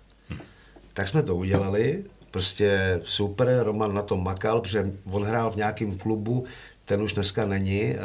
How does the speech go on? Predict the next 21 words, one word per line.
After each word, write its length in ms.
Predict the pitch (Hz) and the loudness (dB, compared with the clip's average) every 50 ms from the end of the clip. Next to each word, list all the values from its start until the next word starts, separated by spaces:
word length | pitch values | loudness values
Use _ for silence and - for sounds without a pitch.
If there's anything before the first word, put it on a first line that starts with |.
| 101 98 95 | -2 -2 -2
Bar 320 | 90 87 98 101 107 113 | -2 2 2 2 4 4
jedna 320 | 107 95 101 98 104 104 | 2 2 2 0 0 0
dvacet 480 | 95 92 82 85 87 - 104 101 107 - | 0 -2 -4 -2 -2 0 0 0 -4 -4
v 40 | - | -4
Plzni, 480 | - 113 101 90 90 98 101 110 127 131 - - - - - - - | -2 -2 0 0 0 0 0 0 -2 -4 -8 -14 -18 -18 -16 -8 -6
tam 120 | 87 92 | -4 -2
měla 220 | 95 107 110 107 | 0 2 0 0
koncert 420 | 104 - 113 117 104 104 107 87 82 | 0 2 0 0 2 2 0 0 -2
Helena, 560 | 78 85 85 85 90 92 92 92 95 113 127 | -4 -6 -4 -4 -2 0 2 2 0 0 -2
nějaký 340 | 135 92 95 101 95 104 95 | -2 -2 -2 0 0 0 0
firemní 600 | 92 - 107 104 107 107 107 107 110 113 117 95 76 69 - | 0 2 2 2 2 2 0 0 -2 -2 -2 -2 -4 -8 -8
akce, 520 | - 82 98 95 90 - 104 101 104 127 - - - - - - - - | -6 -6 -4 0 0 0 0 2 0 -2 -4 -6 -12 -16 -16 -16 -16 -12
a 60 | - - | -10 -6
pak 240 | - 101 98 98 | -4 -2 0 2
on 80 | 113 110 | 2 2
vždycky 280 | 107 107 - - - 110 | 2 2 0 0 0 0
hrál, 640 | 101 101 98 98 98 98 98 104 107 107 104 101 | 0 2 2 4 4 4 6 4 4 2 0 -2
eh, 240 | - 104 101 101 95 | -4 -4 -4 -4 -2
v 60 | 92 | -2
létě, 640 | 95 95 98 104 107 98 - 113 110 110 110 107 104 - - - | 0 0 0 0 0 0 2 4 4 4 4 2 0 -2 -6 -10
eh, 120 | 104 98 | -8 -6